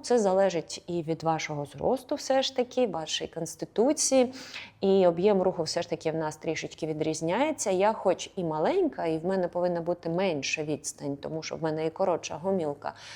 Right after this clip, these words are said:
а в мене п'ятнадцять сантиметрів, тому що є диспласт, і в мене рухливість суглобів всіх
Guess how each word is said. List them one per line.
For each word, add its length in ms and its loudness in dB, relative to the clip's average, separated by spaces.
а 120 4
в 120 0
мене 240 6
п'ятнадцять 500 -2
сантиметрів, 680 -8
тому 220 0
що 160 -6
є 120 -2
диспласт, 600 -2
і 80 0
в 20 4
мене 320 6
рухливість 440 2
суглобів 460 2
всіх 540 -2